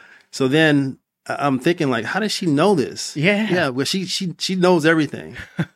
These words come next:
Speaker 1: Um, but, uh, she told me that, and, uh, she was like, "You know what? Stop being scared and just go ahead and do that shit." That's what she told me, quote unquote. And I was like,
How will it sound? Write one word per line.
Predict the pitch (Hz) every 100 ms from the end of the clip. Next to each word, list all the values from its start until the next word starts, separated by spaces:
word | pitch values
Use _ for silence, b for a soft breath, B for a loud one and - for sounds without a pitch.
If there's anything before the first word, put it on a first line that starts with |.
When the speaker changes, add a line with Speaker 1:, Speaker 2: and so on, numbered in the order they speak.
| 165 -
Speaker 1:
Um, | 143 143 139 131
but, | 120 139 135
uh, | 123 120 110
she | - 135
told | 170 180
me | 165
that, | 135 135 127 -
and, | 131 123 120 113 - 107 -
uh, | 117 110
she | - 143
was | 127
like, | 131 123
"You | 139
know | 143
what? | 151 147 _
Stop | - - 131 143
being | 147 135
scared | - 151 156 151 139
and | 127
just | 123 120
go | 135 135
ahead | 131 127 123 -
and | 123 117
do | 135
that | 120 101
shit." | - 120
That's | 135 147
what | 143
she | 143
told | 139
me, | 120
quote | - 151
unquote. | 139 127 143 123
And | 135
I | 139
was | 139
like, | 139 127